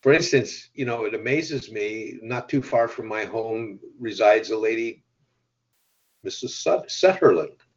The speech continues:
I can't believe her artwork. It's absolutely phenomenal.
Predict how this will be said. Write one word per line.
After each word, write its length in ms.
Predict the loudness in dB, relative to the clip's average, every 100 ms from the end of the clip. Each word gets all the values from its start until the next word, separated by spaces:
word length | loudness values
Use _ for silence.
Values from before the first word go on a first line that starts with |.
| _ _ _ _ _ _ _
I 120 | 2 2
can't 400 | 6 6 6 6
believe 400 | 6 6 4 2
her 140 | 0
artwork. 600 | 2 2 2 -4 -8 -8 -10
It's 200 | -12 -4
absolutely 920 | 0 0 -2 -8 0 4 4 2 -8
phenomenal. 1120 | -8 -8 -4 2 4 4 0 -8 -12 -14 -14